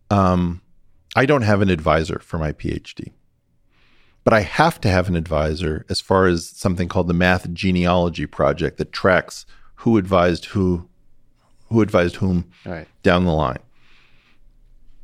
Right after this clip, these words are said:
Speaker 1: So I am my own advisor, which sets up a loop,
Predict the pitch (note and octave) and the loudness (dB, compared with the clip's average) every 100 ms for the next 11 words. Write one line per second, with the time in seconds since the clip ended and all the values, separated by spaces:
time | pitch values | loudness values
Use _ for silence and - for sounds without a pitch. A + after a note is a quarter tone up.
0 | - - - F2 F2 - G#2 D3+ C#3 A2+ | -20 -4 2 4 2 0 0 2 4 4
1 | G2 F#2+ F#2 B2+ B2+ F2+ G1+ - - - | 4 2 2 0 0 -2 -4 -4 -2 0
2 | - D#2+ D2+ A#2 - | 0 0 2 2 0